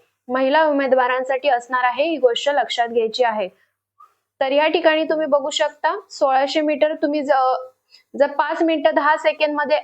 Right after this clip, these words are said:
आलात किंवा त्यापेक्षा कमी वेळात आलात तर तुम्हाला या ठिकाणी out of marks मिळणार आहेत, ट्वेंटी out of ट्वेंटी. त्याचबरोबर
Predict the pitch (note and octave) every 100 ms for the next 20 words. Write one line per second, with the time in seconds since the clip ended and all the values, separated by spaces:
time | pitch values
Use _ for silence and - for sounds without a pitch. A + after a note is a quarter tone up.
0 | - C#4 D4 C4 C4 D4+ D4+ D4+ D4 D4+
1 | - E4 D#4+ C#4+ D#4+ D#4 D4 D4 B3+ C#4
2 | C#4 C#4+ D4 C#4 C#4 C#4+ C#4 C4 C#4+ D#4
3 | B3 C4 C4 E4 D#4 C#4+ D4 C#4 C4+ C4+
4 | C4+ D4 - _ B3 B3 C#4 C4 C4+ C#4+
5 | C#4+ C4 B3+ F4 A4+ - - _ C#4 D4
6 | D4+ D4+ D4 C4 D4